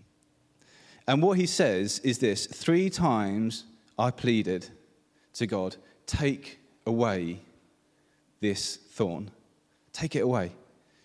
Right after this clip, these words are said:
It's making me weak.' But what God replies with is, 'My grace is sufficient for you.' 'Cause when you are weak, then you are strong.'"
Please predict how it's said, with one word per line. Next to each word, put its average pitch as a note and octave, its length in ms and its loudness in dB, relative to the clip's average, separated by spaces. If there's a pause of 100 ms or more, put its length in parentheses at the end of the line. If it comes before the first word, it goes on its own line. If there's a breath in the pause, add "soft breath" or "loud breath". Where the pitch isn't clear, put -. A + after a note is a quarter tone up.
It's - 160 -4
making D3 360 0
me C#3 120 4
weak.' C3 520 0 (1040 soft breath)
But A#2+ 120 0
what C3 220 0
God D#3 300 2
replies C#3 580 2
with E2+ 300 0
is, G2 400 2 (720 loud breath)
'My B2 240 2
grace A#2+ 420 2
is G#2 80 -2
sufficient - 480 -4
for - 80 -8
you.' F2 220 -4 (1120 soft breath)
'Cause A2+ 160 -2
when C#3+ 200 2
you C3 140 6
are A#2+ 40 4
weak, A#2 460 0
then G#2 140 0
you G2+ 120 0
are F#2+ 40 -2
strong.'" F#2+ 500 -4